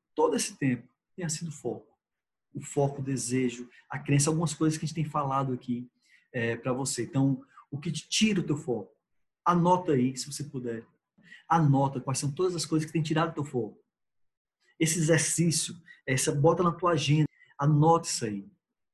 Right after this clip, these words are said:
Se você fizer esse exercício, isso aí vai deixar as coisas mais claras pra você e mais fáceis de você superar. Anota o que tem tirado teu foco. É a internet? É, é a política? É o Twitter? É o Instagram e o Facebook?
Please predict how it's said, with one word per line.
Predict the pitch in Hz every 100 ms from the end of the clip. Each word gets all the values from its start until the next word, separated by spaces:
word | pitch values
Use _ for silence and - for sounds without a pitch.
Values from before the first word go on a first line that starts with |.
| _ _ _
Se | - 143
você | 156 - 165
fizer | 160 165
esse | 160 160
exercício, | 151 131 - 160 156
isso | -
aí | 147
vai | 147 147 -
deixar | - 151 - 160
as |
coisas | - 156
mais | 160 165 -
claras | - 151 151 151 143
pra | - 120
você | 113 - - - _ _ -
e |
mais | 156 175 -
fáceis | - 156 156 151 139
de | 131
você | 127 -
superar. | 123 - 113 110 120 - _ _ -
Anota | 165 165 156 151
o |
que | -
tem | 214 202
tirado | 185 165
teu | 151
foco. | 139 120 110 - _ _ _ _ -
É | 147
a |
internet? | 156 147 107 127 131 - - - _ _ _
É, | 135 135 139 135 - 127 131 127 123 123 120
é |
a | 135
política? | - 135 120 139 - - 113 - _ -
É | 139
o | 139
Twitter? | 139 120 139 - 117 - _ _ _ -
É | 139
o | 143 143
Instagram | 143 - 123 123 139 143
e |
o | 127
Facebook? | 143 143 104 117 127 123